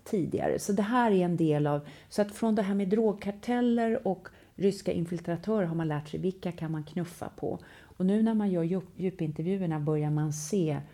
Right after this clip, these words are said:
hur åsikter hänger ihop. Och nästa steg är att man börjar lära sig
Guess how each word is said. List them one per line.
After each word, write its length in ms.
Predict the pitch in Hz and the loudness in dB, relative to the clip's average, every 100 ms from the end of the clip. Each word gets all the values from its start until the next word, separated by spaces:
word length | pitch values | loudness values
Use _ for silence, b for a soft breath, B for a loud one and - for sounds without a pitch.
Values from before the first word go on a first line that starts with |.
| b b | b b
hur 580 | - 165 139 139 135 139 b b b - - | -2 0 2 0 -2 -4 b b b -20 -4
åsikter 680 | - 185 143 - 147 - 143 | 2 2 0 -2 -4 -2 -4
hänger 360 | 139 147 139 143 | -2 -2 -2 -2
ihop. 500 | 160 220 - - - - | -2 0 -2 -2 -16 -10
Och 140 | 170 | -2
nästa 640 | 170 196 247 - - - 349 | 0 2 0 -4 -12 -6 -6
steg 520 | - 147 - 165 - | -4 -6 -4 -6 -6
är 180 | 170 151 | -4 -4
att 120 | 143 | -4
man 140 | 147 139 | -4 -4
börjar 200 | 139 139 | -2 -2
lära 320 | 156 143 127 | -2 -2 -4
sig 320 | - - 131 | -8 -8 -8